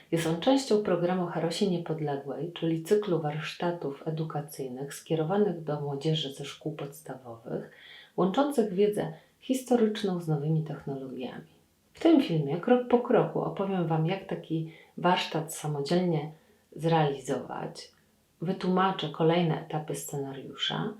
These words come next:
oraz o-, opowiem o wszystkich narzędziach cyfrowych, które są potrzebne do realizacji tego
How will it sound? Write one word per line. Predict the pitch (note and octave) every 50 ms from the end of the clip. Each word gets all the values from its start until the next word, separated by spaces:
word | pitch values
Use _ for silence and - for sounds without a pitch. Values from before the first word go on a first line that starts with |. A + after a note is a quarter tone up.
| - _ _ _ _ -
oraz | - F3 F3+ F3 - -
o-, | F3+ E3 -
opowiem | E3 - - C4 C4 C4 B3 A3+ -
o | -
wszystkich | - - - - B3 - - - F#3+ F#3
narzędziach | F3+ E3 D#3 D#3+ E3 E3 D#3 D3+ -
cyfrowych, | - - D#3+ - - - D3 C3+ C#3 E3 G#3 A#3+ - - -
które | - C4 B3+ B3+
są | - A#3+ G#3 G#3
potrzebne | - G3+ - - - G#3 G#3+ G#3 G3 F3+
do | E3+ E3+ D#3+
realizacji | D#3+ D#3 D#3 D3+ D3 C#3 - D#3 D#3 D#3 - D3+ -
tego | - - - - C#3+ C#3+ -